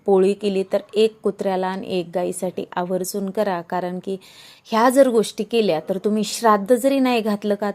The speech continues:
तरी देखील चालेल, पण आपल्या पूर्वजांचे आशीर्वाद आपल्याला, मी खात्रीशीर सांगते, आपल्याला पूर्वजांचे आशीर्वाद नक्कीच भेटतील.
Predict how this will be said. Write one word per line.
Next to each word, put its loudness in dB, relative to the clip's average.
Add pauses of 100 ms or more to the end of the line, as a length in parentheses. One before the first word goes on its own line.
तरी 4
देखील -4
चालेल, -6
पण -8
आपल्या -6
पूर्वजांचे 0
आशीर्वाद -4
आपल्याला, -6
मी -6 (560)
खात्रीशीर -2
सांगते, -2
आपल्याला -4
पूर्वजांचे -2
आशीर्वाद -6
नक्कीच -8
भेटतील. -14